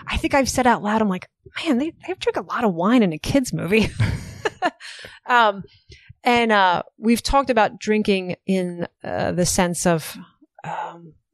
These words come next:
maybe she's overheard me say, like, "Oh, will there be alcohol there?" I don't, you know what? I don't even know. We, we just don't have a lot of drinking friends. But we went to a Fourth of July party, and when we arrived, we're, like, saying hello and hugging and stuff, and the,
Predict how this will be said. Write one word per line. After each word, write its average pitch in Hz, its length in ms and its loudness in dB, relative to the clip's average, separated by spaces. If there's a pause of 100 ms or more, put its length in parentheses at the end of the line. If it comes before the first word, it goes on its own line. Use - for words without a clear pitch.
(120)
maybe 240 220 2
she's 220 200 -2
overheard 185 640 0
me 165 500 -8
say, 165 260 0
like, 156 220 -2
"Oh, 233 120 4
will 190 120 2
there 185 120 2
be 180 140 0
alcohol 196 480 -2
there?" 208 220 4
I 330 100 2
don't, 403 240 0
you 269 80 0
know 311 80 6
what? 294 160 2
I 302 40 -2
don't 359 100 -4
even 285 180 -4
know. 262 220 0
We, 196 160 -4 (340)
we 285 60 2
just - 120 -2
don't 370 140 4
have 269 160 0
a 240 60 0
lot 208 160 2
of 190 120 -2
drinking 196 380 0
friends. 165 580 -2 (300)
But 226 60 4
we 240 100 6
went 269 180 2
to 247 60 4
a 202 60 0
Fourth - 420 -2
of 214 60 -2
July 180 280 -2
party, 254 460 2 (340)
and 214 120 4
when 214 80 6
we 220 160 6
arrived, 196 480 2
we're, 196 80 -2
like, 185 260 -4
saying 196 320 -2
hello 185 400 4
and 175 140 0 (180)
hugging 190 320 0
and 185 100 0
stuff, 175 300 2
and 175 120 -4
the, 165 160 -2